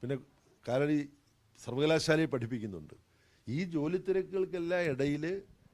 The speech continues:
വീട്ടിൽ മുറ്റം വൃത്തിയാക്കുന്ന ഉൾപ്പെടെയുള്ള ജോലി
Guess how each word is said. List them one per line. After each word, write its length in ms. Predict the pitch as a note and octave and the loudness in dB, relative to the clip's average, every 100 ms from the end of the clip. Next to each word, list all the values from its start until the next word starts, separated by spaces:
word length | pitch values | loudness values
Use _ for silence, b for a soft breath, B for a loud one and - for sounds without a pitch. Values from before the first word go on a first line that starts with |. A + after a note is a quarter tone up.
| - - | -14 -6
വീട്ടിൽ 720 | A#2+ D#3 - - G3+ G#3+ A3+ - - - | -2 -2 -4 -6 -4 -4 -6 -16 -20 -8
മുറ്റം 480 | B2+ - - G3+ G#3 | -8 -6 0 0 2
വൃത്തിയാക്കുന്ന 760 | F3 - F3 E3+ D3+ E3 D#3 | -4 0 2 2 0 -4 -2
ഉൾപ്പെടെയുള്ള 600 | D3+ A#2 C#3+ C#3+ D3 C#3+ | -4 -2 0 2 2 2
ജോലി 520 | C3+ A2+ A#2 C3 F#3+ | 0 0 0 0 -2